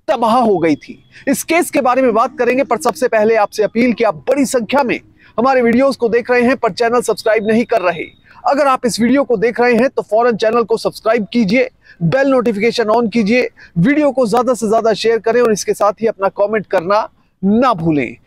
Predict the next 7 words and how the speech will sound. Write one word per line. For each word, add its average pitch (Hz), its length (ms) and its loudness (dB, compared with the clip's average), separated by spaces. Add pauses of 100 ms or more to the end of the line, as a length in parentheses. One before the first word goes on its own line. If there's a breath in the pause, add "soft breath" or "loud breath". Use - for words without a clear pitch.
(140 soft breath)
इस 233 160 -2
पूरे 320 400 0
केस 285 400 -2
की 143 320 -2
सही 277 400 0
और 247 140 0
सटीक 277 560 -2